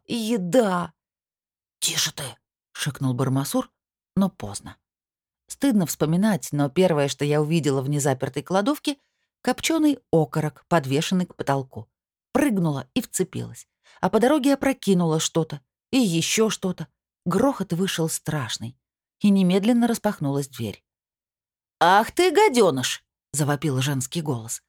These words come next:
«Воришка поганый! Да чего ж задолбал?» Я метнулась в сторону, крепко сжимая в пасти оторванный кусок мяса. Приземлилась на стол. А Бармасур красной молнией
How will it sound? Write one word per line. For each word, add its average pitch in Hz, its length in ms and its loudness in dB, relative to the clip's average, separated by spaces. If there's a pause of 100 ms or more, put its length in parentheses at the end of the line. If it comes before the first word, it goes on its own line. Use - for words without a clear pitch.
(300)
«Воришка 269 520 2
поганый! 139 540 0 (140)
Да 214 140 4
чего 202 300 4
ж 190 60 0
задолбал?» 202 600 4 (720)
Я 151 160 -2
метнулась 151 500 -2
в - 60 -10
сторону, 180 500 2 (220)
крепко 226 380 2
сжимая 196 380 2
в - 80 -20
пасти 226 320 0
оторванный 185 480 2
кусок 214 360 -4
мяса. 131 400 -4 (260)
Приземлилась 170 680 2
на 220 100 2
стол. 120 360 -8 (580)
А 156 60 0
Бармасур 185 600 -2
красной 165 500 -2
молнией 196 540 0